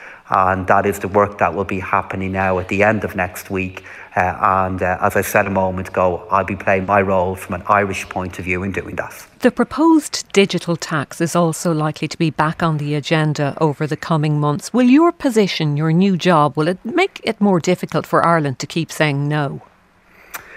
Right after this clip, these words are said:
Speaker 1: Uh, is, actually, it is, uh, an issue that, of course, during the campaign and over the last number of weeks,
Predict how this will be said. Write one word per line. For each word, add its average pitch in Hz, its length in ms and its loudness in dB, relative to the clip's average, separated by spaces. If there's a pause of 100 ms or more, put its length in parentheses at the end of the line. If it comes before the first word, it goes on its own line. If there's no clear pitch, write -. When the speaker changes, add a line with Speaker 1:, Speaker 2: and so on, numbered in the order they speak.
(440)
Speaker 1:
Uh, 156 280 6 (160)
is, 143 360 4 (340)
actually, 151 640 0
it - 460 2
is, 131 440 4
uh, 123 460 2
an 127 140 0
issue 101 520 0
that, 101 160 4
of 98 120 -4
course, 101 340 2 (120)
during 107 340 4
the - 60 -4
campaign 98 920 -2
and 101 140 0
over 104 340 4
the 101 80 -2
last 98 420 0
number 92 280 -2
of 87 100 -4
weeks, - 460 -4